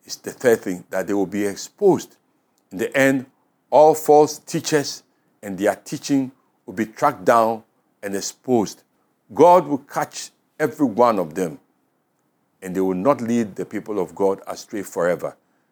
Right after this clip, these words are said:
because Christ himself will stop them. Friends, this is what Paul is telling Timothy, that these are the last days, and in these last days, terrible things will happen.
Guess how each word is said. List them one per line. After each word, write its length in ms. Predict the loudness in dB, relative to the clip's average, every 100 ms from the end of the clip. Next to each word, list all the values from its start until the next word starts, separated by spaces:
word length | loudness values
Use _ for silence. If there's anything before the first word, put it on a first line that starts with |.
| _ _ _
because 380 | -16 -10 -10 -12
Christ 440 | _ -6 -6 -8
himself 560 | -14 -12 -6 -4 -4 -6 _ _
will 120 | -20
stop 400 | -18 -14 -10 -10
them. 160 | -12 -16 _ _ _ _ _ _
Friends, 500 | _ 2 2 2 -6 -14 _ _ _ _
this 140 | -6 0
is 60 |
what 180 | 2 2
Paul 380 | 4 6 6 4
is 160 | -4 -8
telling 380 | -4 -2 -4 -10
Timothy, 540 | -8 -4 -4 -8 -18 _ _ _ _ _ _ -2
that 160 | 0
these 240 | 0 -2 2
are 140 | 2
the 160 | 6 6
last 380 | 6 4 2 -2
days, 280 | -10 -10 -14
and 160 | -6 -4
in 100 | -2
these 240 | -2 -2
last 380 | 2 4 4 -2
days, 300 | -10 -12 -14 _ _ _ _ _ _
terrible 360 | 2 4 6 4
things 340 | 4 0 0
will 80 | 0
happen. 320 | 0 -2 -14